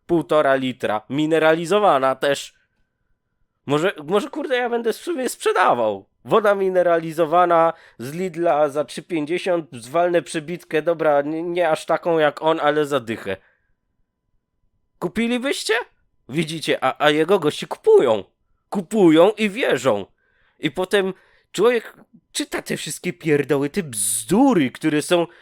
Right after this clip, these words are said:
totalnie odjechane od rzeczywistości. Jakieś teksty, którymi chłopsko rozumiści próbują sobie za wszelką cenę tłumaczyć rzeczywistość. Jakieś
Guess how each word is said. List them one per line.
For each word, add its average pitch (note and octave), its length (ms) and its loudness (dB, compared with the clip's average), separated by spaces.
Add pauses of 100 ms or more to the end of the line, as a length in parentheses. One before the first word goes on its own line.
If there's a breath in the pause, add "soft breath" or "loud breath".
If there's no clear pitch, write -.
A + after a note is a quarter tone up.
(800 soft breath)
totalnie A3+ 920 -2
odjechane G3+ 760 -2
od F#3+ 140 -4
rzeczywistości. G#3 1000 -4
Jakieś F3 380 -6 (500 soft breath)
teksty, G#3+ 600 -4
którymi G3 680 -6 (240 soft breath)
chłopsko - 560 -2
rozumiści G3+ 760 0
próbują G#3+ 400 0
sobie G#3 260 -4
za E3+ 140 -2
wszelką G#3+ 600 0
cenę G3 440 0
tłumaczyć F3+ 640 -4
rzeczywistość. D#3+ 920 -4
Jakieś E3 300 -6